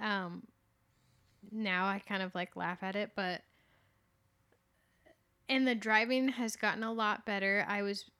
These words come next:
basically f-, I kinda was forced in the situation t-, to go by myself because I didn't have anybody to help me. You were at work, and my mom, who was helping me take Blake to school every morning and pick her up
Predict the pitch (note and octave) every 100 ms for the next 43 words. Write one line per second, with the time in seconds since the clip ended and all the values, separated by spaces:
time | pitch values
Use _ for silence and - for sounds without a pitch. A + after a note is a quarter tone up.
0 | _ G#3 G#3 A3+ - G3 - - - _
1 | _ - - - - - - C4 D4+ D4+
2 | - - A3+ B3+ - A3 G#3 - G3+ G#3
3 | G3 G3+ G#3+ G#3 G3+ _ _ - - -
4 | _ - A3 G3+ F#3+ - _ _ - G3
5 | A#3 A3+ G3 F3+ - F#3+ F#3+ G3 - G3
6 | F#3+ G3+ F#3+ - G#3 G#3+ G3 F#3 F3 F3
7 | F3 - G#3+ F#3+ G3+ F#3+ F#3+ - _ _
8 | _ _ - G#3 A#3 A3+ G3+ F#3 G3+ A3+
9 | A3 A#3 - - - - _ _ - A3
10 | G#3+ G#3 G3 F#3+ G3+ A#3 A3+ G#3 A3 G3+
11 | G3+ G#3 G3 G#3 G3+ F#3+ - G3+ F#3+ _
12 | _ G3+ F#3+ G3 - G3+ - - B3 B3+
13 | - G3+ F#3+ G3+ F#3+ F#3+ F#3 F#3+ F3+ F3
14 | - - G3+ - G3+ G3